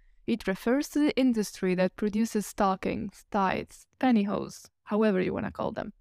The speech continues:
These garments are often worn under skirts.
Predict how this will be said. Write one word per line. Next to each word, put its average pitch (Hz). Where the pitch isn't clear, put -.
These 208
garments 185
are 202
often 254
worn 190
under 196
skirts. -